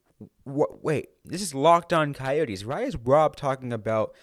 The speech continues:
this guy on Team U S A in a junior, uh, tournament?"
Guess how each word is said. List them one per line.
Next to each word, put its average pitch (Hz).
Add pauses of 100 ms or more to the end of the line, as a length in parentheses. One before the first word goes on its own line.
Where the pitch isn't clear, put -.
(240)
this 113
guy 117
on 110
Team 117
U 110
S 104
A 107
in 95
a 92
junior, 104 (400)
uh, 90
tournament?" 117